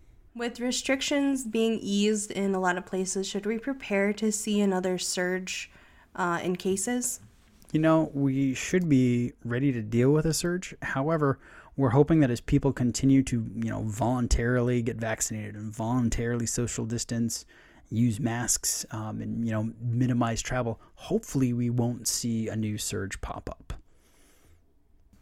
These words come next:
Speaker 1: Do we have any more information on reinfections?
Speaker 2: So currently, <laughs> this is a quote from the C D C's website. I looked that up and I was like, "Oh, what is it at?" They say, quote, "Cases of reinfection of covid nineteen have been reported,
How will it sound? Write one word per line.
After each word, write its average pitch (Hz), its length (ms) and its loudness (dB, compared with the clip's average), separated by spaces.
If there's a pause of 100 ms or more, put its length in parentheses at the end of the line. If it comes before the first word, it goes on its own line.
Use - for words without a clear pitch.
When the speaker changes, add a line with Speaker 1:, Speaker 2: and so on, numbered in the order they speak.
(680)
Speaker 1:
Do 254 80 -6
we 240 100 2
have 240 220 6
any 214 160 6
more 208 160 4
information 202 720 0
on 196 400 0
reinfections? 214 920 0 (1120)
Speaker 2:
So - 160 4
currently, 202 560 2 (320)
<laughs> - 300 -8
this 139 380 4
is 135 100 0
a 131 40 2
quote 123 260 2
from 117 140 -2
the 113 60 0
C 123 160 2
D 113 80 -2
C's 110 240 0
website. 110 400 -2
I 120 60 2
looked 127 180 2
that 120 140 4
up 117 140 2
and 117 80 -8
I 110 40 -8
was - 100 -6
like, - 140 -12
"Oh, - 100 -10
what 131 160 -4
is 143 100 0
it 143 60 2
at?" 120 140 -4 (300)
They 220 140 6
say, 117 440 2
quote, - 420 -2 (640)
"Cases 135 420 0
of 120 120 -4
reinfection 143 600 0
of - 140 -10
covid 165 320 2
nineteen 139 460 0
have 208 340 0
been 165 140 0
reported, 143 420 -2